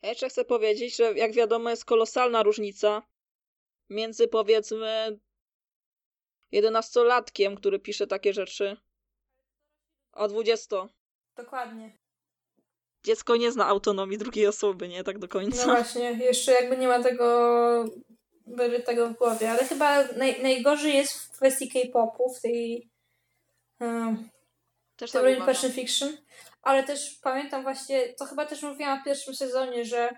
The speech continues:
Speaker 2: jak jeszcze istniało One Direction,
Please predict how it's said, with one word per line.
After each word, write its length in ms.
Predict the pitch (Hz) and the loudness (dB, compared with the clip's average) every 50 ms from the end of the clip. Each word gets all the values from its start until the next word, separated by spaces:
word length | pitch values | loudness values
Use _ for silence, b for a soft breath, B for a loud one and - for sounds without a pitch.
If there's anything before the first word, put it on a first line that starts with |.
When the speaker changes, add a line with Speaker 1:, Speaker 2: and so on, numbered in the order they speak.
| - _ _ _ _ _ _ _ _ - | -12 _ _ _ _ _ _ _ _ -2
Speaker 2:
jak 180 | 262 262 - | -2 -2 -2
jeszcze 220 | - - - - 277 | -2 -8 -8 -6 -6
istniało 440 | 269 269 - 294 285 277 269 277 277 | -6 -6 -4 -2 0 2 4 4 4
One 220 | 269 269 262 269 | 4 4 4 4
Direction, 680 | 269 269 269 254 247 - - - 233 240 262 330 - | 4 4 2 2 -2 -4 -6 -6 -6 -6 -6 -8 -12